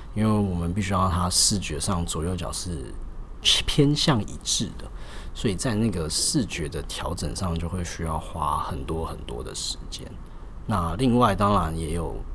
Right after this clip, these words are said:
比较常遇到的问题，像是拇指外翻。对，像是有些女生可能高跟鞋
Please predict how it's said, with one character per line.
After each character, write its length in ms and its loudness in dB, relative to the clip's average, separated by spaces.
比 80 -4
较 260 2
常 260 0
遇 140 4
到 220 6
的 320 -4
问 160 0
题， 200 -6
像 200 -2
是 300 -4
拇 120 0
指 140 0
外 160 0
翻。 180 -4
对， 180 -6
像 260 -2
是 480 -2
有 180 0
些 200 4
女 180 6
生 220 0
可 100 0
能 160 -2
高 160 6
跟 180 2
鞋 440 -2